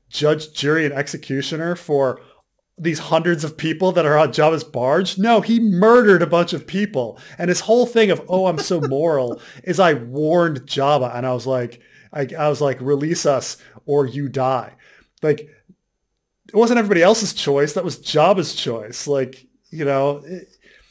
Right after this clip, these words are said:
it, it's really kind of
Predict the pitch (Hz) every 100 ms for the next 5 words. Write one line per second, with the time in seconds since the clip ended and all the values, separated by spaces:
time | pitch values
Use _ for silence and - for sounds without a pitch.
0 | _ _ _ _ _ _ 214 220 226 _
1 | _ _ _ _ - 220 202 277 247 220
2 | 196 147 -